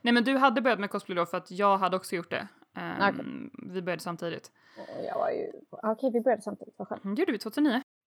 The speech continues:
Speaker 1: Alltså något som gör så djupt ont i mig när jag ser de här,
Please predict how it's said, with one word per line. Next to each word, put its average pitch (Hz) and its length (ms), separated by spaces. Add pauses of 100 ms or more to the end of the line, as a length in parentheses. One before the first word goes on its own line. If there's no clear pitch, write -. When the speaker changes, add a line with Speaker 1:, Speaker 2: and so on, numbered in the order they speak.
(120)
Speaker 1:
Alltså - 240
något 302 320
som 190 440 (1120)
gör 254 520
så 233 140
djupt 233 380
ont 359 360
i 262 60
mig 185 220
när 196 120
jag 190 140
ser 302 320
de 262 160
här, 175 360